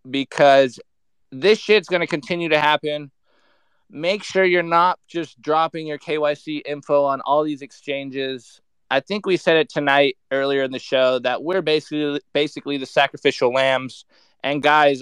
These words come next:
I'll be the first one to tell you, like, I've made all these mistakes. I've, I've probably put my info on way too many exchanges, uh, without really even considering it. And I know I'm a sacrificial lamb.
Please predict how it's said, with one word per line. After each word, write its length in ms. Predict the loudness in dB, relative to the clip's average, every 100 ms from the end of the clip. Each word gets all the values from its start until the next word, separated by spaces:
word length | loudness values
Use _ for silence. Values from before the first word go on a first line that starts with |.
| -6
I'll 180 | -2 -2
be 220 | -2 -8
the 60 | -8
first 280 | -6 -6 -6
one 80 | -12
to 60 |
tell 260 | -4 -4 -4
you, 220 | -6 -6
like, 280 | -6 -6 -10 _
I've 280 | -4 -4 -4
made 160 | -6 -2
all 240 | 0 0
these 260 | -2 -10 -12
mistakes. 560 | -18 -10 -6 -6 -8 -8
I've, 320 | -6 -4 -6 -4
I've 220 | -4 -6 _
probably 540 | 0 2 2 -2 -6 -8 _ _ _ _ -2
put 220 | 0 2
my 160 | 0 -2
info 320 | -6 -2 0 0
on 300 | 0 -4 -4
way 180 | -4 -6
too 180 | -6
many 220 | -6 -6 -8
exchanges, 920 | -12 -4 -2 -2 -2 -2 -4 -8 -20 _ _ _ _ 2
uh, 120 | 6
without 460 | 6 6 4 4 0 _ _
really 400 | -10 -4 -2 -2
even 180 | -4 -8
considering 680 | -10 -8 0 0 2 0 0
it. 220 | -2 -4 _ _ _ _ _ _ -6
And 680 | 0 0 2 0 0 -2 -4 -2
I 240 | 0 0
know 640 | 0 0 2 2 0 -4 -10 _ _ _ _ -2
I'm 160 | -2 -2
a 60 |
sacrificial 640 | -4 -6 -6 -10 -10 -8 -6
lamb. 420 | -4 -6 -8